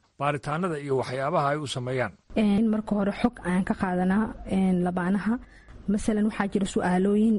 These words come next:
Speaker 2: la weydiiyo labadooda si wada jir ah, su'aalo ayada keligeed la weydiinayo, su'aalo asiga ninka keligiis la weydiinayo.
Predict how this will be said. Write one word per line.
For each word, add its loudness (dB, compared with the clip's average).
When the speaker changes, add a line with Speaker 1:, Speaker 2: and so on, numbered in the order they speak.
Speaker 2:
la 0
weydiiyo 0
labadooda 0
si -2
wada -2
jir -2
ah, -2
su'aalo -2
ayada -2
keligeed -2
la 2
weydiinayo, 2
su'aalo 0
asiga -2
ninka 2
keligiis 0
la 2
weydiinayo. 0